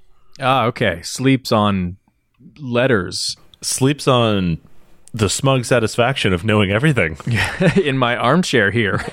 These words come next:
Speaker 1: <laughs> Let me tell you what you should have done.
Speaker 2: <laughs> Right.
Speaker 1: <laughs> Okay, what's the build?
Speaker 2: The build is Dragon Sorcerer fourteen, uh, Knowledge Cleric one, Mastermind Rogue five.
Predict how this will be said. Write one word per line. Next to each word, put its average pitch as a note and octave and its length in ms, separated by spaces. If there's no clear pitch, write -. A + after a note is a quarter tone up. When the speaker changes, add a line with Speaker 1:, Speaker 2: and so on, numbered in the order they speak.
Speaker 1:
<laughs> C3+ 220
Let D#3 300
me D#3 120
tell C#3 220
you B2+ 140
what B2 120
you A2+ 100
should D#3+ 220
have D#3 100
done. - 280
Speaker 2:
<laughs> A#2 160
Right. - 400
Speaker 1:
<laughs> - 40
Okay, D#3 300
what's C3+ 280
the D#3 100
build? A2 340
Speaker 2:
The A2 80
build D3+ 340
is F#2 220
Dragon C3+ 400
Sorcerer A#2 480
fourteen, G2 640
uh, D2+ 720
Knowledge C#3 380
Cleric D#3 300
one, A2 440
Mastermind A2+ 800
Rogue G#2+ 360
five. - 880